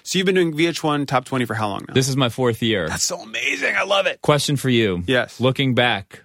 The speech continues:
Speaker 2: would
Speaker 1: Mm-hmm.
Speaker 2: you have done the V H one gig?
Speaker 1: Yeah, definitely. Because it's, because that kind of consistency with contracts works. Fuse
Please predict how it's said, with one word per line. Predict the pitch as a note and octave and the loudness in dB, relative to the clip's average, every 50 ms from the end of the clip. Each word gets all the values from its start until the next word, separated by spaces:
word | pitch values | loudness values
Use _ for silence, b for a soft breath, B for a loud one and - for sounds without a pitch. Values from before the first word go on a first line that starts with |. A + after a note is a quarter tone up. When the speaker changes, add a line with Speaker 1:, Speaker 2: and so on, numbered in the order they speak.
| _ | _
Speaker 2:
would | - C3 - - | -4 -2 0 0
Speaker 1:
Mm-hmm. | A2+ | 0
Speaker 2:
you | B2 A#2+ | 0 0
have | A#2 G#2+ G#2 | 0 0 0
done | G#2+ A2+ A2 A2 | -2 0 0 0
the | G#2 F#2 | 0 0
V | F#2+ G#2 | -2 -2
H | G2+ G2 F#2+ - | -2 -2 -4 -4
one | G#2+ G2+ G2+ G2 | -4 -4 -2 -2
gig? | F2 F#2+ E2+ D#2 D#2+ E2 F2 - _ - | -2 -2 -2 -2 -4 -8 -12 -16 _ -8
Speaker 1:
Yeah, | - A2+ A2+ - - C3 G#2 - - | -2 0 0 0 0 -2 -4 -8 -10
definitely. | - A2 B2 - A#2 F#2+ G2+ - _ _ _ _ _ _ _ _ _ _ _ _ _ - | -8 -8 -8 -6 -10 -10 -12 -14 _ _ _ _ _ _ _ _ _ _ _ _ _ -6
Because | B2+ A#2 C#3+ C3+ B2 | -2 0 0 0 2
it's, | C3 B2+ B2 - - | 0 -2 -2 -4 -12
because | _ - - A#2+ B2+ B2+ A2+ | _ -6 -6 -2 -2 -2 0
that | B2 B2+ B2+ - | 0 -2 -2 -2
kind | C#3 C3+ B2 | -4 -6 -6
of | A#2 | -6
consistency | - A#2 G#2 - - B2+ A#2+ - B2+ - - | -8 -10 -10 -8 -8 -8 -6 -6 -8 -6 -4
with | A2+ G#2 - | -6 -6 -6
contracts | - - B2 B2+ B2 - A#2+ G#2+ G#2 - - - | -4 -4 -4 -4 -2 -2 -2 -2 -2 -4 -6 -6
works. | B2+ C3 A#2 - | -6 -6 -6 -8
Fuse | - - C3 C3+ C#3+ D3 C#3 B2 | -10 -6 -2 -2 0 0 -2 -4